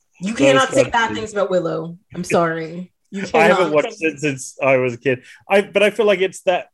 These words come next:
Speaker 2: it's not, again, it's not the top end of town fantasy. Krull,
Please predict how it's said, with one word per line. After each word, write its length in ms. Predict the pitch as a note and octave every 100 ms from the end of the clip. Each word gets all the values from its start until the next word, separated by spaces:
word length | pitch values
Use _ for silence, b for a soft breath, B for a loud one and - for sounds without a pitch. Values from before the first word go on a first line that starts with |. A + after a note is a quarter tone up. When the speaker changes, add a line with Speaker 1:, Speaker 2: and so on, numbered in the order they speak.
| _
Speaker 2:
it's 280 | E3 E3 -
not, 340 | F3+ F3+ - _ _ _ _ _ _ _ _ _ _ _ _ _ - _ _
again, 440 | C#3+ C3+ E3+ D#3 D3
it's 240 | D#3+ D3+
not 160 | G#3+ G3
the 60 | F3
top 280 | - D#3+ D#3
end 140 | C#3
of 100 | C3
town 280 | D3 C3+ C3+
fantasy. 400 | B2+ C#3 D3 C3+ _
Krull, 500 | - F3 D#3+ E3